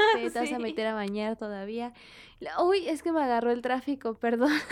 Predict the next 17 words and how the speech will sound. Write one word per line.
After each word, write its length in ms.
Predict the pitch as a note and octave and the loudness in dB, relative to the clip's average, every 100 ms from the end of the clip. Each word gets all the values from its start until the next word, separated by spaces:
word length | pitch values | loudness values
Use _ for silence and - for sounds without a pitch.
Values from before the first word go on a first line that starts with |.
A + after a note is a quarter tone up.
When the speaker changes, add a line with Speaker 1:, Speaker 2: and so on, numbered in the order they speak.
| G4 G4 | 0 0
Speaker 1:
Uy, 80 | - | -6
es 80 | D#4+ | -6
que 100 | D#4 | -4
fíjate 380 | D#4+ F4+ F4 B3+ | 0 -2 -4 -4
que 140 | D#4 | -4
hubo 80 | D#4+ | -2
un 100 | F4+ | -4
accidente 1040 | F4+ F4+ C#4+ A#3 G3+ - C4+ C#4 C#4 C4+ - _ _ _ _ - | -4 -4 -4 -4 -6 -8 -8 -8 -8 -8 -14 _ _ _ _ -10
y 180 | A#3+ | -10
ju-, 280 | - - D4+ D4 | -10 -10 -6 -2
me 240 | C#4 C4 | -2 -2
quedé 380 | B3+ A#3 A#3+ D4 - | -2 -2 -2 -4 -8
atoradísimo 800 | B3+ C4 B3+ B3 A#3+ C4 E4 E4 | -12 -6 -2 -2 -4 -4 -4 -4
en 60 | D4 | -4
el 140 | A3 | -6
accidente. 720 | G#3 G#3+ A#3+ A#3+ B3+ C4 C4+ B3 - - - - | -8 -8 -8 -4 -4 -4 -6 -10 -18 -20 -20 -18
<laughs> 400 | E4+ - A#3 | -18 -18 -20